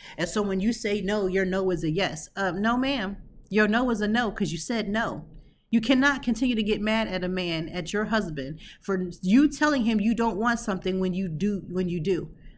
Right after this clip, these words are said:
Like, why is this such a hard thing? And I feel like there are so many single people who would love to actually get something, and you're sitting over here lying to yourself about what you want, only to make your husband mad and, and the whole household mad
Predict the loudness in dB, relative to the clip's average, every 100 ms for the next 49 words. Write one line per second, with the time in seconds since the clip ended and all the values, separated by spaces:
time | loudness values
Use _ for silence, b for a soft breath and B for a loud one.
0 | b 2 2 -16 _ _ _ _ _ _
1 | _ _ -8 4 8 8 6 2 -2 -2
2 | -2 -2 0 0 -2 -4 -6 -8 B B
3 | B 2 4 4 2 0 0 0 -2 -4
4 | -14 _ _ 4 4 4 0 0 0 -2
5 | -4 -2 -4 -4 -2 -2 -2 -4 -4 -2
6 | -2 -4 -6 -6 -6 -4 -4 -4 -4 -6
7 | -6 -6 -4 -2 -2 -4 -2 -2 -2 -2
8 | 0 0 0 -2 -4 -2 -2 -2 -4 0
9 | 0 -2 -4 -4 -2 -4 -4 -4 -4 -2
10 | -4 -2 0 0 0 -2 -2 -2 -2 -2
11 | -2 -4 -4 -4 -4 -4 -4 -6 -10 B
12 | B -4 -2 -2 -4 -4 2 2 4 2
13 | 0 0 0 0 -2 -2 -2 -4